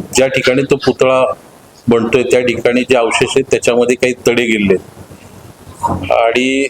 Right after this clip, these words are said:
अ, त्यानंतर, अ, आयुक्तांनी, महापालिकेच्या आयुक्तांनी खुलासा केला आणि त्याचा व्हिडिओ त्यांनी सगळीकडं, अ, पाठवला. तो व्हिडिओ आम्ही सगळ्यांनी पाहिला, तुम्हीही पाहिला. त्याच्यामध्ये त्यांनी काही स्पष्टीकरण देण्याचा प्रयत्न केला. अ,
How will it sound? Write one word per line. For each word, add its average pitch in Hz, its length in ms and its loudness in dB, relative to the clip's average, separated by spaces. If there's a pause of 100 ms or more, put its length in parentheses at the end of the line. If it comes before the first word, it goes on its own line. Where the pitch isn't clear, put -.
अ, 120 140 4 (120)
त्यानंतर, 135 600 2
अ, 120 260 2 (280)
आयुक्तांनी, 131 540 0 (140)
महापालिकेच्या 123 640 0
आयुक्तांनी 127 460 0
खुलासा 127 500 0
केला 123 400 0 (1000)
आणि 113 140 2
त्याचा 131 380 0
व्हिडिओ 135 420 2
त्यांनी 139 420 0 (440)
सगळीकडं, 131 480 2 (260)
अ, 113 40 2 (500)
पाठवला. 120 440 0 (600)
तो 127 100 2
व्हिडिओ 127 240 2
आम्ही 139 240 0
सगळ्यांनी 139 400 0
पाहिला, 127 240 0
तुम्हीही 139 320 2
पाहिला. 123 280 2
त्याच्यामध्ये 127 640 0
त्यांनी 127 380 2
काही 123 260 0
स्पष्टीकरण 123 600 0
देण्याचा 117 280 2
प्रयत्न 113 340 -2
केला. 107 260 0 (840)
अ, 113 240 2